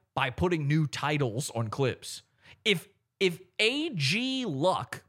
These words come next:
had put out the exact same clips on a channel and just called it Mersh clips, and every title was Mersh being fucking awesome, that channel would be up.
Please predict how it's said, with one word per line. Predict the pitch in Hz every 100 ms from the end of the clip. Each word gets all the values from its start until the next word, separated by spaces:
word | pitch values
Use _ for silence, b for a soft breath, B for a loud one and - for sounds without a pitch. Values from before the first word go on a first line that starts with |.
| _
had | - 131
put | 139 160
out | 147 135
the | 131
exact | 101 110 143 185 - -
same | 226 214 214
clips | - 175 113 -
on | 135
a | 127
channel | - 156 127 98
and | 131 131
just | 143 -
called | 156 139 120
it | - _ 107
Mersh | 147 175 -
clips, | - 110 85 - b b b
and | 143 143
every | 170 185
title | 170 160 160 139
was | 123 113 - 90
Mersh | 101 135 170 139 -
being | 143 131
fucking | - 160 - 143
awesome, | 139 160 156 120 85 139 _ _ _
that | 165 226
channel | 277 262 254 247
would | 196
be | 226
up. | 180 170 - -